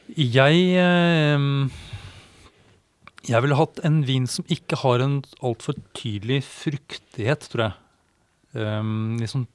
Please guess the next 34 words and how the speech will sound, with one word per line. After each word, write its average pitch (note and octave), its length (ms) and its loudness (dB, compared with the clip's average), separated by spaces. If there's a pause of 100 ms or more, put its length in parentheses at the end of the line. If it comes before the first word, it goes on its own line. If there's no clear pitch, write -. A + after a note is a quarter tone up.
litt C3 500 -8
tilbakeholdende A2 1160 -4
frukt, - 320 -6
men C3 240 0 (180)
en C#3 140 0
vin A#2+ 200 0
som D#3 280 -2 (1500)
har A2 180 2
friskhet, D#3+ 480 -4
og C3+ 100 -4
det B2 200 0
har A2+ 180 0
gjerne A2+ 220 0
hvitvin, F#3+ 320 0 (420)
eh, A#2 340 0
fordi A2+ 380 -4
det A2 80 -4
er G#2 40 -4
så - 140 -10
mye G#2 160 -4
fett - 440 -10
i, A2+ 200 -4
eh, G#2+ 300 -4
fra G2+ 160 -10
levra. B2 320 -4 (1300)
Også C#3 400 -2
en C#3 100 2
vin A#2+ 160 2
som C#3+ 160 -2
har A2+ 220 0
noen C#3 240 0
aromaer A2+ 360 0
som, C3+ 440 0
eh, B2+ 320 2